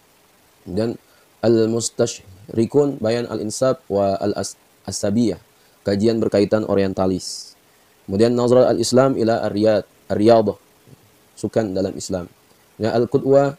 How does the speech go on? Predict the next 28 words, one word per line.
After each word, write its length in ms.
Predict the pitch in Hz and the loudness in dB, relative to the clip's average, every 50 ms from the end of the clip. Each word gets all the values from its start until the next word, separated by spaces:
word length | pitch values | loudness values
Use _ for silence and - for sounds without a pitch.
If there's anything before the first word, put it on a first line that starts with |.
| _ _ _ | _ _ _
Al-Hasanah 560 | 98 98 - 123 123 - 127 127 127 127 123 - | -8 -4 -4 -4 -4 -2 -4 -4 -4 -4 -4 -4
fi 80 | 107 | -4
Manhaj 400 | 95 95 110 117 123 127 117 107 | -4 -4 -4 -4 -4 -4 -4 -4
Al-Da'wah 640 | - - 101 95 101 98 65 101 113 117 120 120 - | -4 -6 -4 -4 -4 -2 -2 -2 -2 -2 -4 -6 -10
ila 160 | - 98 92 | -8 -6 -6
Allah, 240 | 90 90 87 82 82 - _ - | -4 -4 -6 -8 -8 -12 _ -6
teknik 320 | 101 107 113 113 110 - - | -4 -4 -4 -6 -8 -8 -8
dakwah. 400 | 98 - - - 92 87 90 - _ _ _ _ _ _ _ _ _ _ _ _ _ - | -8 -8 -6 -6 -6 -6 -8 -10 _ _ _ _ _ _ _ _ _ _ _ _ _ -12
Kemudian 240 | 92 95 104 110 107 | -6 -4 -4 -4 -2
Mala 400 | 110 117 127 135 139 143 143 - - _ _ _ _ _ _ _ _ _ _ | -2 -2 -2 0 2 2 0 0 -2 _ _ _ _ _ _ _ _ _ _
A'yu-, 320 | - 117 - - 131 139 - - | -8 -6 -4 -2 -2 -2 -2 -2
A'nun 720 | - 117 117 - _ _ _ _ _ 135 135 151 151 151 - - | -6 -6 -6 -6 _ _ _ _ _ -2 0 0 0 -2 -2 -2
Ra'at, 240 | 117 120 - 104 - - | -2 -2 -2 -8 -12 -10
butiran 400 | - 107 110 - 117 117 117 117 | -10 -10 -6 -4 -4 -4 -4 -8
surga. 480 | 117 - - 107 104 92 92 85 - - _ _ _ | -8 -8 -8 -6 -6 -6 -6 -8 -8 -12 _ _ _
Dan 240 | _ 98 101 107 107 | _ -8 -6 -4 -4
Nizam 240 | 110 110 120 123 127 | -2 -2 -2 -2 -2
Al-Usra 560 | - 92 92 113 110 - 127 131 135 135 - | -2 -2 -2 -2 -2 0 2 2 2 0 -2
fi 160 | - - - | -6 -8 -8
Al-Islam, 480 | - 101 - - - 101 98 95 92 - | -6 -6 -6 -6 -6 -6 -6 -8 -8 -6
peraturan 480 | - 101 101 95 - 113 113 117 120 | -4 -4 -4 -2 -2 -2 -2 -2 -2
keluarga 320 | 113 - 104 98 95 98 92 | -2 -4 -4 -2 -2 -2 -4
Islam. 400 | 82 - - 90 90 87 85 - _ _ _ _ _ _ _ _ _ _ _ | -4 -6 -6 -8 -8 -10 -12 -16 _ _ _ _ _ _ _ _ _ _ _
Kemudian 240 | - 98 107 120 101 | -6 -2 -2 0 0
Al-Muslimun 720 | 117 123 123 127 123 - 120 123 135 139 147 151 151 135 | 0 -2 -2 -2 -2 -2 0 0 2 2 0 0 -2 -4
Bayan 240 | - 107 113 123 127 | -4 -2 -2 -2 -2
Al-Waqi' 560 | - - 120 117 110 123 131 127 - 113 98 - _ _ _ _ _ _ _ | -4 -4 -4 2 4 4 4 4 2 -2 -4 -6 _ _ _ _ _ _ _
wa, 320 | - 104 123 131 139 139 | 4 4 6 6 4 2